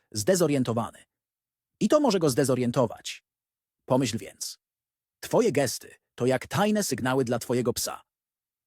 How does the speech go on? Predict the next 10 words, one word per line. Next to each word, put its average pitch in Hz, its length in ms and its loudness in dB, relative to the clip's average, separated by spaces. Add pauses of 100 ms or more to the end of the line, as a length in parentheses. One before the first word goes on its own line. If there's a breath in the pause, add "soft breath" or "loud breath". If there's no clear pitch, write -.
(260)
Jeśli 123 300 -2
chcesz, 165 300 0
żeby 120 260 -2
dobrze 147 320 0
cię 131 100 -4
zrozumiał, 127 520 -2 (280 loud breath)
zadbaj 240 500 0
o 196 80 -2
komunikację 233 720 0
niewerbalną. 175 720 0